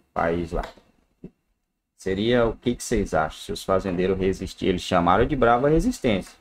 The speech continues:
O cara tá tentando tomar a fazenda dos caras. O fazendeiro vai lá e resiste do mesmo jeito. Queria ver se eles iam ter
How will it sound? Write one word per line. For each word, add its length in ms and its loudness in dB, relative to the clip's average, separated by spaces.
O 60 -18
cara 180 0
tá 100 0
tentando 480 -4
tomar 360 -2
a 60 -2
fazenda 440 -2
dos 220 -8
caras. 260 -2
O 560 -20
fazendeiro 460 0
vai 180 4
lá 160 2
e 20 2
resiste 480 -4
do 80 -4
mesmo 320 -4
jeito. 220 -4
Queria 240 0
ver 220 -2
se 120 -6
eles 280 -4
iam 180 -6
ter 320 -2